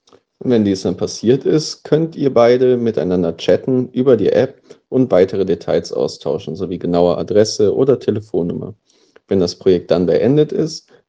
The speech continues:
läuft die gesamte Bezahlung sicher über die App.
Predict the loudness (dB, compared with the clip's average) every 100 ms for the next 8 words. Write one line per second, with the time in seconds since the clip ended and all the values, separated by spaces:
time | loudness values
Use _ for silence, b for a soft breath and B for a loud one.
0 | 2 4 4 0 0 2 0 0 -2 -2
1 | 0 2 4 2 0 -4 -12 -10 -4 -2
2 | 2 2 2 -2 2 2 2 -2 -4 -6